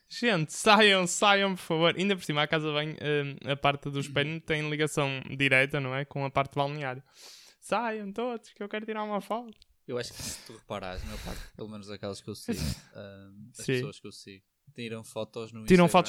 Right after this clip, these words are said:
Speaker 1: fotos
Speaker 2: no, no quarto de banho.
Speaker 1: No,
Speaker 2: No quarto de banho.
Speaker 1: yeah.
Speaker 2: No, na casa do, no balneário.
Speaker 1: Na casa de banho, no balneário, sim, sim, sim.
Speaker 2: Ah, do ginásio.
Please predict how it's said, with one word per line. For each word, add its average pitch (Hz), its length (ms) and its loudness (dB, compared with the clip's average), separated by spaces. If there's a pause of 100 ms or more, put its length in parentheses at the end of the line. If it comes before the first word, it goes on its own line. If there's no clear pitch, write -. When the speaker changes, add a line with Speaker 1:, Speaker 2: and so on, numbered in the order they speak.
(140)
Speaker 1:
fotos - 20 -20 (300)
Speaker 2:
no, 113 420 -12
no 104 460 -16
quarto 101 180 -8
de - 80 -20
banho. 107 180 -8
Speaker 1:
No, 156 260 4
Speaker 2:
No 151 60 6 (100)
quarto - 20 -20
de 90 60 -18
banho. - 140 -18
Speaker 1:
yeah. 131 320 4
Speaker 2:
No, 107 320 -20
na 110 120 -16
casa 113 280 -8
do, 107 360 -14
no 143 80 -4
balneário. 113 340 0
Speaker 1:
Na 175 80 4
casa 175 220 4
de 160 40 0
banho, 170 200 4
no 147 80 4
balneário, 151 500 8
sim, 160 280 2
sim, 160 280 4
sim. 151 220 2
Speaker 2:
Ah, 98 240 -8
do 101 120 -10
ginásio. 98 540 -14